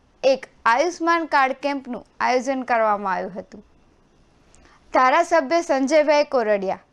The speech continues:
કેસરી દૈનિકના તંત્રી સુનિલભાઈ નાવાણી, રાજુભાઈ જોબનપુત્રા, નલિનભાઈ આચાર્ય, યોગીભાઈ પઢિયાળ, નિતેશભાઈ સાગલાણી, અશોકભાઈ ભટ્ટ,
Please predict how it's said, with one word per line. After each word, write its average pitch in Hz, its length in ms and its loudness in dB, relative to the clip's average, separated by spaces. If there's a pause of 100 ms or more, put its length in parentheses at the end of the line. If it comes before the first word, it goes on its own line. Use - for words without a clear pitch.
(580)
કેસરી 277 460 0
દૈનિકના 339 640 0
તંત્રી 311 500 -2
સુનિલભાઈ 277 640 0
નાવાણી, 202 500 -2 (880)
રાજુભાઈ 311 640 2
જોબનપુત્રા, 277 1040 -2 (640)
નલિનભાઈ 320 600 2
આચાર્ય, 233 680 -2 (460)
યોગીભાઈ 311 540 2 (100)
પઢિયાળ, 247 420 0 (560)
નિતેશભાઈ 320 920 0
સાગલાણી, 233 680 0 (640)
અશોકભાઈ 311 680 2
ભટ્ટ, 247 400 -2